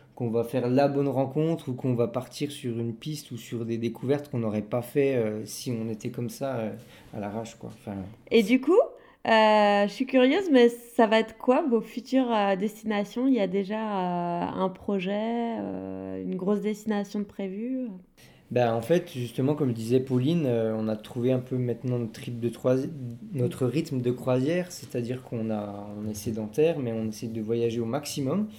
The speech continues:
Speaker 2: Mhm.
Speaker 1: Et donc, du coup, en faisant le, bah, le premier salon des blogueurs de voyage, euh, en Aveyron,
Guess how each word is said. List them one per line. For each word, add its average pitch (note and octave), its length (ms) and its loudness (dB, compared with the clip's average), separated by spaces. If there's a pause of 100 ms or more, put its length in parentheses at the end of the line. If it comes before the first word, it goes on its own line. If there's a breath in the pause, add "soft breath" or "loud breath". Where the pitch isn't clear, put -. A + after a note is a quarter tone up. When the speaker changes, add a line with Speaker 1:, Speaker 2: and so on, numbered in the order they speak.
(180 loud breath)
Speaker 2:
Mhm. G3 180 -2
Speaker 1:
Et A#2+ 40 -2
donc, A2+ 200 -2
du A#2+ 120 -6
coup, E3+ 180 -4
en C#3+ 80 2
faisant C3 220 0
le, A2+ 280 0
bah, G#2+ 140 0
le A2 60 -4
premier B2+ 260 -2
salon B2+ 260 -2
des A#2+ 120 -4
blogueurs A2+ 340 -2
de A2 80 -2
voyage, A2+ 420 0
euh, G#2 280 -6
en G#2+ 100 -2
Aveyron, A#2 460 0